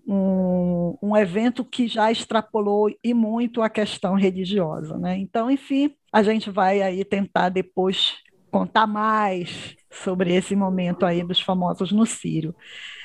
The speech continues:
E aí, meninas, vamos pras curtinhas, né? Pra gente poder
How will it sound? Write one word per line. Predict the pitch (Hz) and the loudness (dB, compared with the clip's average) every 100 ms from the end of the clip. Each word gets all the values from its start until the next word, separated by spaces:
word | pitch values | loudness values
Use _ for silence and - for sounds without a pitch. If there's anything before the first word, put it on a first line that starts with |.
| - - | -20 -10
E | 311 | -2
aí, | 349 339 349 | 0 2 2
meninas, | 349 320 359 392 381 | 0 0 0 0 0
vamos | 277 302 339 | 2 2 0
pras | - 320 294 339 - - | -2 0 2 0 -4 -8
curtinhas, | - 381 - - 285 302 359 285 190 185 | 0 0 0 0 2 2 2 0 0 -2
né? | 214 269 | 2 2
Pra | 339 233 | 4 2
gente | 233 233 - | 2 0 0
poder | 247 226 208 240 277 285 | -2 -2 0 2 2 0